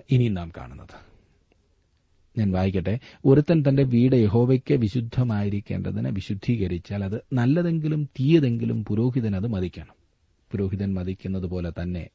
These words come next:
അത് ഇരിക്കണം. തന്റെ വീട് വിശുദ്ധീകരിച്ചവൻ അത് വീണ്ടെടുക്കുന്നെങ്കിൽ അവൻ നിന്റെ മതിപ്പുവിലയുടെ അഞ്ചിലൊന്ന് അതിനോട് കൂട്ടണം, എന്നാൽ അത്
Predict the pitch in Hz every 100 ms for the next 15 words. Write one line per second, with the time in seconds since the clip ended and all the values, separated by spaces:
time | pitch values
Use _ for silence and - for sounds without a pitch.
0 | 98 90 - _ 123 117 - 80 - _
1 | _ _ _ _ _ _ _ _ _ _
2 | _ _ _ _ _ _ _ - 139 175
3 | 151 175 208 156 196 - 151 156 139 185
4 | 190 160 139 113 117 165 _ _ _ _
5 | - 120 127 113 151 _ _ _ _ _
6 | _ _ _ _ _ _ _ _ _ _
7 | _ - 151 220 220 175 135 113 87 73
8 | - _ _ _ _ - 104 120 104 123
9 | _ _ 117 113 107 101 - _ 120 117
10 | 143 - 214 165 117 110 104 107 107 -
11 | _ _ _ _ _ 135 190 190 208 160
12 | 131 135 - - 107 113 110 - 85 76
13 | - - _ 104 95 92 85